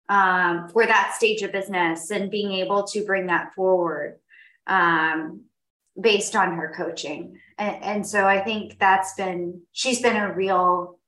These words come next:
um, I, I think guide and, um,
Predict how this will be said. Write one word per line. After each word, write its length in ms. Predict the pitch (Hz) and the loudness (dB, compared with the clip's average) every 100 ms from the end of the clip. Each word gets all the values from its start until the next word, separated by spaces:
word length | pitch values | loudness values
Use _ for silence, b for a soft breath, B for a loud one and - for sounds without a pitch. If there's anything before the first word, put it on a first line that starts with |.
| _ _ _ _ _ _ - | _ _ _ _ _ _ -2
um, 760 | 190 180 170 170 175 175 - _ _ | 0 2 2 0 -2 -6 -12 _ _
I, 260 | 262 240 240 | 4 4 2
I 40 | |
think 360 | 254 233 - - - 196 | 2 0 -4 -14 -14 -10
guide 560 | - 214 180 214 269 285 294 - - | -2 2 2 2 0 -4 -12 -16 -8
and, 600 | 208 196 196 190 190 - - | 0 2 4 0 -6 -8 -6
um, 680 | 190 180 180 175 185 190 | -4 0 2 0 -4 -12